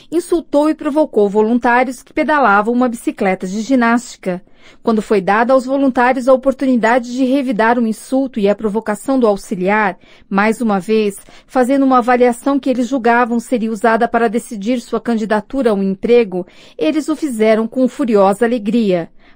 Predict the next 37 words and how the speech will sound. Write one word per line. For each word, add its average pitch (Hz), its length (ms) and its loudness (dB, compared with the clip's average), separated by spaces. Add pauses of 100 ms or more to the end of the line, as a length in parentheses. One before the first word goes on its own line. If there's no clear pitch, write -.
Mas, 254 460 2
numa 269 260 4
outra 311 300 4
versão 294 400 -2
do 262 60 -2
experimento, 208 840 -2 (280)
outra 302 340 0
cúmplice 311 540 -2
entrou 247 380 2
depois 233 440 2
de 269 80 -6
os 240 120 -4
voluntários 240 640 0
terem 269 260 0
sido 254 320 -4
provocados 240 840 -2 (300)
e 285 80 -2
pouco 311 400 0
antes 240 340 -2
que 277 120 -4
revidassem. 226 880 0 (240)
Ela 302 240 0
disse 294 320 -4
ao 277 180 6
auxiliar 240 640 2
que 262 100 -6
fosse 269 280 0
atender 240 420 0
o 240 40 -6
telefone, 233 800 0 (240)
lá 294 180 0
no 294 100 0
final 226 340 -2
do 208 120 -4
corredor. 214 640 0 (480)
Ao 214 160 2
sair, 247 560 0